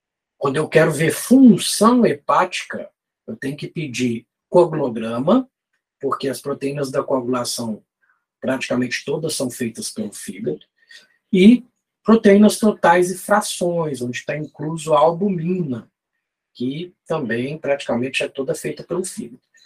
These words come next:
Se esses exames estão alterados, eu penso em algum grau de insuficiência hepática.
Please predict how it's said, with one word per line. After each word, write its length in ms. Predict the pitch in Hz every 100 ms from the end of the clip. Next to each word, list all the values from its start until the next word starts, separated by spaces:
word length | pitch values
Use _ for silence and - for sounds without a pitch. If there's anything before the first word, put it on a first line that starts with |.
| _ _
Se 180 | -
esses 220 | 208 196 190
exames 400 | 175 165 160 147
estão 320 | - 151 139
alterados, 640 | 135 139 123 123 139 151
eu 160 | 180 175
penso 520 | 147 151 170 - 180
em 280 | 160 190 214
algum 300 | 170 165 202
grau 260 | 233 -
de 100 | 156
insuficiência 800 | 165 - - 185 - 156 143 -
hepática. 560 | 196 - - - -